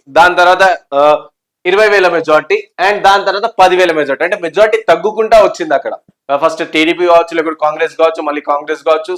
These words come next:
So, ఇట్లా తగ్గుకుంటూ వచ్చింది బీఆర్ఎస్ కావచ్చు. కానీ బీజేపీ అక్కడ ఎంటర్ అయిన తర్వాత, so, ఈటల రాజేందర్ గారు అక్కడ ఎంటర్ అయిన తర్వాత, so,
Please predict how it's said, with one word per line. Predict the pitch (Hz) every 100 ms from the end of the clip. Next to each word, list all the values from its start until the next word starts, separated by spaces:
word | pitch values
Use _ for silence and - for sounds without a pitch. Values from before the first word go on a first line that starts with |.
| 190
So, | 190
ఇట్లా | 190
తగ్గుకుంటూ | - 160 165 185 202 156
వచ్చింది | 131 139 160
బీఆర్ఎస్ | 147 143 135 113
కావచ్చు. | 104 - _ _ _ -
కానీ | 156 190 226
బీజేపీ | 143 151 185 220 220
అక్కడ | 202 170 160
ఎంటర్ | 147 135 - 127
అయిన | 120
తర్వాత, | 113 113 110 165 - _ _ -
so, | 180
ఈటల | 190 226 202
రాజేందర్ | 175 180 180 180
గారు | 175
అక్కడ | 156 151
ఎంటర్ | 131 139 170
అయిన | 165 160
తర్వాత, | - 123 135 208
so, | 214